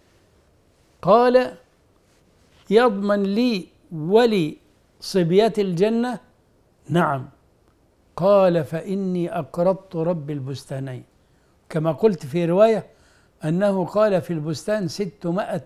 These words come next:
نخلة، لما أراد أن يشتري النخلة من الرجل قال له: "أتبيع النخلة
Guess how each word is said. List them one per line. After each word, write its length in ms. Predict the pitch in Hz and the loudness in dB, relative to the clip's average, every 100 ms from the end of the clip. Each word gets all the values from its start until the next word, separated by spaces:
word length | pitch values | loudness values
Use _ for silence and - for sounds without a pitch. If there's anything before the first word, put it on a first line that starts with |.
| 170 | -6
نخلة، 420 | 185 - 151 120 _ _ _ _ _ _ _ _ 160 | -6 -6 -12 -14 _ _ _ _ _ _ _ _ -4
لما 600 | 156 160 156 160 147 165 | -2 -2 -2 -2 -2 2
أراد 260 | 202 185 | 2 2
أن 260 | 175 170 165 | 0 -2 -4
يشتري 920 | 160 147 - 196 208 196 180 196 151 - _ _ _ - | -4 -6 -8 -4 -2 0 2 0 0 -8 _ _ _ -6
النخلة 560 | 156 170 214 185 185 165 | -2 0 0 0 -4 -2
من 260 | 165 165 165 | -2 -2 0
الرجل 440 | 165 220 220 202 - _ _ - | 0 0 0 -4 -10 _ _ -6
قال 360 | 175 180 180 | -2 0 2
له: 360 | 196 220 214 170 | 2 2 2 -2
"أتبيع 760 | - 170 165 175 170 247 214 175 | -4 -4 -2 -2 0 0 -2 -2
النخلة 600 | 175 175 220 202 196 180 | 0 2 0 0 -4 -4